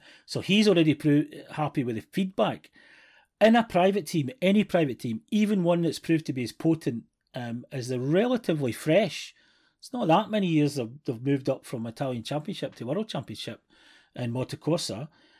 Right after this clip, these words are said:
but there is a limit. There will come a limit 'cause they are not a factory team, and that's what, uh, Bassani's been screaming out for, as a factory team. It's good. I mean, he would love to be in the factory Ducati team 'cause then it's much more seamless.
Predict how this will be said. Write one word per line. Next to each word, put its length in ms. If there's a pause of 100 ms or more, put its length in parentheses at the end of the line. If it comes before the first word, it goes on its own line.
(220)
but 120
there 120
is 100
a 80
limit. 380
There 140
will 180
come 220
a 60
limit 300
'cause 160
they 160
are 120
not 240
a 40
factory 420
team, 320
and 180
that's 260
what, 220 (300)
uh, 300
Bassani's 440
been 100
screaming 340
out 140
for, 140
as 100
a 60
factory 440
team. 280 (1080)
It's 200
good. 300
I 60
mean, 260
he 60
would 160
love 300
to 100
be 100
in 60
the 60
factory 340
Ducati 420
team 220
'cause 200
then 140
it's 160
much 200
more 120
seamless. 480